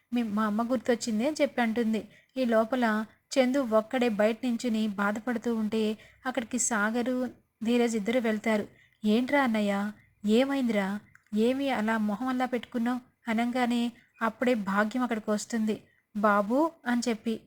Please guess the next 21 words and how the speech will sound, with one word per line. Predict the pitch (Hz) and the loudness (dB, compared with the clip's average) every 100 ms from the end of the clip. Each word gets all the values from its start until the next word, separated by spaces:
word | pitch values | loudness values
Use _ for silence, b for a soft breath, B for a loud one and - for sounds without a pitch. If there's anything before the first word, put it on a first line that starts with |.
| _ _ _ | _ _ _
"ఇంకా | 254 247 | -4 0
అత్తయ్య | 214 - 262 262 | 0 0 0 0
వచ్చింది, | - 247 233 - _ - | -2 -2 -2 -4 _ -4
ఏదో | 226 226 247 | 0 2 2
మాట్లాడాలి, | 214 226 262 240 233 214 - _ _ - | 0 0 0 2 0 -2 -6 _ _ -4
మీరు | 233 | 0
వెళ్ళండి, | 214 226 247 | 2 0 0
నేను | 240 226 | 0 -2
వస్తానని" | 208 - 240 233 220 | -4 -2 -2 -2 -4
చెప్పి | 214 240 | -4 -4
అనంగానే, | 220 220 220 220 226 226 b b _ - | -2 -2 -2 -2 -2 -4 b b _ -2
"ఏంటి | 220 247 | 0 0
బాబు | 240 233 190 208 226 214 | 2 2 2 0 -2 -2
ఇక్కడ | 214 226 | -2 -4
కూర్చుని | - 220 262 220 | -4 -6 -4 0
బాధపడుతున్నావు? | 214 220 - 214 220 208 214 B B B | 0 0 -4 -4 -2 -2 -2 B B B
అదేదో | 233 233 226 | 2 4 2
చిన్నపిల్ల, | - 254 220 254 240 226 233 b b - | 2 2 0 0 2 2 0 b b 0
దానికి | 277 247 | 0 2
ఏదో | 233 254 | 2 4
తెలీదు, | 254 214 233 240 | 2 2 2 2